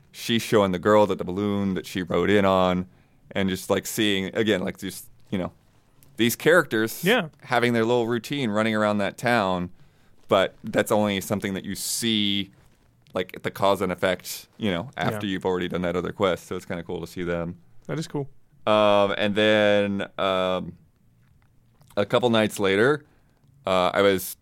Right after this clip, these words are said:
Speaker 1: pretty much done with, like, all the, like, the named side quests there. I was, like, figuring out just, like, what else did I want to, you know, maybe see in the desert before I, like, move on to the main quest stuff. Uh, and, uh, I realized I hadn't been to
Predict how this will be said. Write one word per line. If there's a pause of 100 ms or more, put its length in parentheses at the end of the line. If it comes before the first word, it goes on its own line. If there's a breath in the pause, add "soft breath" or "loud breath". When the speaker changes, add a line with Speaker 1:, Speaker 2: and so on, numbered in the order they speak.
(100)
Speaker 1:
pretty
much
done
with,
like,
all
the,
like, (100)
the
named
side
quests
there.
I
was,
like,
figuring
out
just,
like,
what
else
did
I
want
to, (180)
you
know,
maybe
see (500 soft breath)
in
the
desert
before
I,
like,
move
on
to
the
main
quest
stuff. (640 soft breath)
Uh, (580)
and,
uh,
I
realized
I
hadn't
been
to